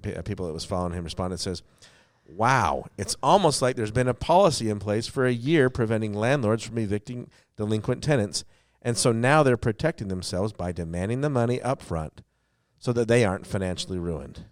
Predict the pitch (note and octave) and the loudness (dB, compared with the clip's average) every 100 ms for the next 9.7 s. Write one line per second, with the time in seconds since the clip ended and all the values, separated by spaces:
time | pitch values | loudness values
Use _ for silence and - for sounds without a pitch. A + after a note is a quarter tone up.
0 | _ _ - C#3+ F#3+ F#3+ - - - D#2 | _ _ -12 -6 -2 -4 -2 -2 -2 -4
1 | G#2 - A2+ B2+ A#2 G2 - F#2 D#2 - | -8 -8 -2 0 0 -6 -4 -4 -6 -18
2 | _ _ _ _ _ B2+ C#3+ B2 C#3+ E3+ | _ _ _ _ _ 4 6 8 8 6
3 | B2 G#2+ G2 G#2+ G2+ - - G2 E2+ E2+ | 4 6 4 2 -2 -6 -4 -4 -4 -6
4 | - - D2+ D2 - - F2 F2 F#2 F2+ | -6 -6 -6 -8 -12 -16 -14 -6 -6 -4
5 | F2 G#2 F2+ E2 F2+ E2+ D#2+ C#2 G2+ G2+ | -4 -2 -4 -4 -6 -6 -6 -4 -4 -4
6 | F2+ E2+ F2+ - E2+ E2+ F2 - F2 E2+ | -4 -4 -4 -6 -10 -6 -6 -4 -6 -6
7 | D#2+ E2 _ _ _ _ - G#2 G2+ D3+ | -8 -12 _ _ _ _ -6 -2 0 0
8 | B2+ A2+ G2 G2 E2+ F2 F2+ E2 D#2+ - | 0 0 2 0 0 -4 -4 -6 -12 -12
9 | - F#2 A#2+ - F2 C#2 | -10 -2 0 0 -2 -4